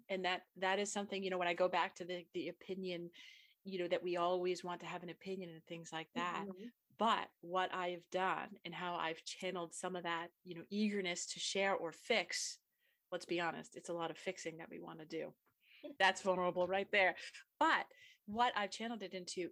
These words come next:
Speaker 1: is modeling. And it's something that I really have identified with, with my daughter,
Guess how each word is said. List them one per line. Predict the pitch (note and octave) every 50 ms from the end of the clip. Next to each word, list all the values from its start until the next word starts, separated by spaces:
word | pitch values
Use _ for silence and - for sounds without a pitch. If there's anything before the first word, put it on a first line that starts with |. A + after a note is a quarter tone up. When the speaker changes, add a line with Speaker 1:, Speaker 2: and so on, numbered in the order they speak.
| -
Speaker 1:
is | - F3+ E3+ - -
modeling. | E3 E3+ E3+ F3 G3+ B3+ B3+ - - - - G#3+ - -
And | A#3 B3+
it's | C4+ C4 -
something | - A#3+ B3+ C#4 - - E4 E4 E4 D#4+ C#4+
that | C4+ A#3+ A3+ G#3+ -
I | - G3 G3
really | F#3+ F#3 F#3+ G3+ G3+ G3+ G#3 A3 A3 G#3+
have | F#3 G3 F#3
identified | F#3+ F3+ F3 F3+ F#3 F#3+ - F#3 F3+ F3
with, | E3+ E3+ E3+ - -
with | E3+ - -
my | E3 D#3
daughter, | D3+ - F3 F3 F3 E3+ E3+ D#3+